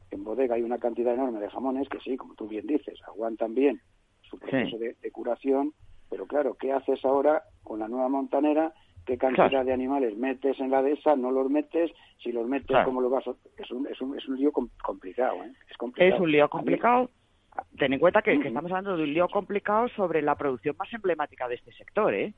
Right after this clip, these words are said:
Speaker 2: Eh,
Speaker 1: Sí,
Speaker 2: que es
Speaker 1: sí,
Speaker 2: la que,
Speaker 1: sí, sí.
Speaker 2: diga, sobre la que se sustenta todo, la totalidad del resto. Vamos a decirlo así, es una redundancia, pero vale decirlo, ¿no? Con lo cual,
Speaker 1: Ujú.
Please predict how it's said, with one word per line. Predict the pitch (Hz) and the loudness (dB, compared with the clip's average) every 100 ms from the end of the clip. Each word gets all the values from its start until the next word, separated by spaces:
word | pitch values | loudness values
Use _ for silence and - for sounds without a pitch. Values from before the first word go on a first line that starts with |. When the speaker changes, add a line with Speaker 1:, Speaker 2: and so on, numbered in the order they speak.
| _ _ - - | _ _ -20 -6
Speaker 2:
Eh, | 120 | 0
Speaker 1:
Sí, | 131 | 4
Speaker 2:
que | 165 | 4
es | 127 | 2
Speaker 1:
sí, | |
Speaker 2:
la | 120 135 | -2 -4
que, | 147 | -4
Speaker 1:
sí, | 131 | -4
sí. | |
Speaker 2:
diga, | 143 135 - | -2 -2 -2
sobre | 180 165 | 0 4
la | 156 | 4
que | 160 | 2
se | 156 170 | 0 -2
sustenta | 156 127 180 190 190 196 | -4 0 2 2 2 0
todo, | - 170 165 | 2 0 2
la | 139 | 0
totalidad | 139 139 135 135 151 | 0 0 0 2 4
del | 147 | 4
resto. | 123 - - - _ | 0 -6 -14 -20 _
Vamos | 143 147 151 | -8 -4 -4
a | |
decirlo | 143 139 120 | -2 -2 -4
así, | 113 98 107 | -6 -6 -6
es | 107 | -4
una | 135 131 | 0 2
redundancia, | 131 131 147 170 196 | 2 2 2 4 4
pero | 180 127 | 4 4
vale | 120 131 123 | 4 4 2
decirlo, | - 98 90 92 | -2 -6 -4 -2
¿no? | 156 - - - - - | -4 -6 -16 -16 -18 4
Con | 151 | 6
lo | 135 - | 6 6
cual, | 151 175 | 4 4
Speaker 1:
Ujú. | - | 0